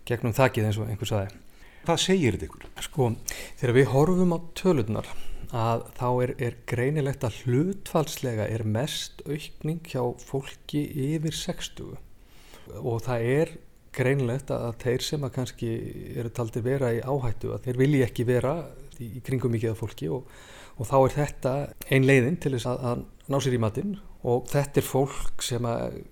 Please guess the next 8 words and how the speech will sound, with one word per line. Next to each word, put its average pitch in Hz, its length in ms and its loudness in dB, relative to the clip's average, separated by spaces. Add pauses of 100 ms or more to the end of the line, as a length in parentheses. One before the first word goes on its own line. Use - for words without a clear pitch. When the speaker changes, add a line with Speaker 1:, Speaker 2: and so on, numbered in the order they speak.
(140)
Speaker 1:
fólk - 320 0
eftir 113 180 -2
sextugt - 640 0
er 117 160 0 (400)
upp 143 180 2
til 117 160 2
hópa 135 520 2 (200)
tölvuvant 139 920 0